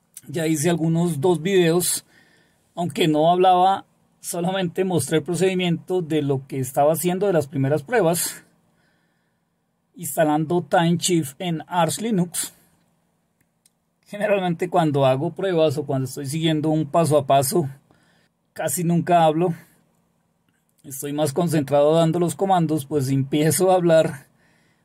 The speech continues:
o me equivoco hablando, o me equivoco dando los comandos.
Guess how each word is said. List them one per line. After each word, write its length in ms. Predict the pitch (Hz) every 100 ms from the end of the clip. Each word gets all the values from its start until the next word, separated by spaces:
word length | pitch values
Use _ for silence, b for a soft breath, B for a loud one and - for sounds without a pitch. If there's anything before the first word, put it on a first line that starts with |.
| _
o 120 | 151
me 140 | 143
equivoco 500 | 139 139 151 147 139
hablando, 540 | 190 185 165 160 175 -
o 140 | -
me 180 | 175 165
equivoco 500 | 151 139 151 139 139
dando 220 | 156 151
los 160 | 156 151
comandos. 680 | 139 185 156 139 143 -